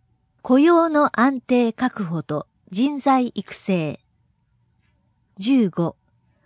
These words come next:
農林水産業の成長産業化。十六、しなやかで災害に強い地域。十七、犯罪や事故のない暮らし。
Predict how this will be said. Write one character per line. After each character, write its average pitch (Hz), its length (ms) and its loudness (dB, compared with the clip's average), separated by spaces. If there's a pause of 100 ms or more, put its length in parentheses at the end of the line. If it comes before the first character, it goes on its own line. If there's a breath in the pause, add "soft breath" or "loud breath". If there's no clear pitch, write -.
(360)
農 320 260 4
林 320 220 0
水 302 260 0
産 294 320 0
業 185 280 2
の 165 260 -4
成 262 280 0
長 240 300 0
産 214 320 -2
業 185 240 0
化。 - 260 -8 (1600)
十 254 280 4
六、 208 440 -2 (600)
し - 200 -6
な 339 100 2
や 277 160 2
か 175 160 -2
で 156 240 -2
災 285 360 0
害 269 240 2
に 247 140 -2
強 240 320 0
い 165 160 0
地 180 260 -4
域。 - 300 -12 (1200)
十 240 260 0
七、 - 420 -6 (600)
犯 311 320 -2
罪 285 320 2
や 240 240 2
事 294 180 -4
故 269 160 0
の 190 160 0
な 233 140 2
い 185 120 0
暮 170 220 -6
ら 165 80 -4
し。 - 320 -12